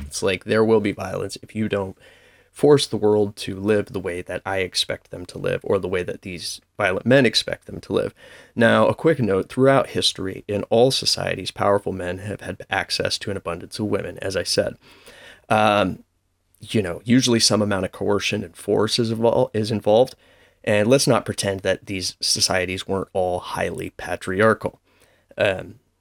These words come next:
it seems to me the link isn't between non-monogamy and violence, but between patriarchal kind of, uh, aggressive male values and violence. And that doesn't mean all men. That means that,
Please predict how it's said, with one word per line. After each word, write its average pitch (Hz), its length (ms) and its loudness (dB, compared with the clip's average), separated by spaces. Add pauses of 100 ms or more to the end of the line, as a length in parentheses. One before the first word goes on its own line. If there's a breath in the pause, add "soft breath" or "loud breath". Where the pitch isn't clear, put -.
(120)
it 104 120 -4
seems 113 240 2
to 113 100 2
me 110 140 4
the 101 120 0
link 107 220 0
isn't 101 200 -4
between 95 280 -6
non-monogamy 92 800 -4
and 87 100 -8
violence, 90 440 -6
but - 180 -6
between 87 480 -10 (140)
patriarchal 92 920 -6 (220)
kind 90 240 -8
of, 87 220 -10
uh, 90 240 -6
aggressive 107 600 0
male 92 280 -2
values 92 460 -2
and 90 80 -8
violence. 90 360 -6
And 104 140 2
that 113 100 2
doesn't 147 220 2
mean 127 140 4
all 110 300 2
men. 104 420 -4
That 101 260 -4
means 101 580 -6
that, 90 280 -2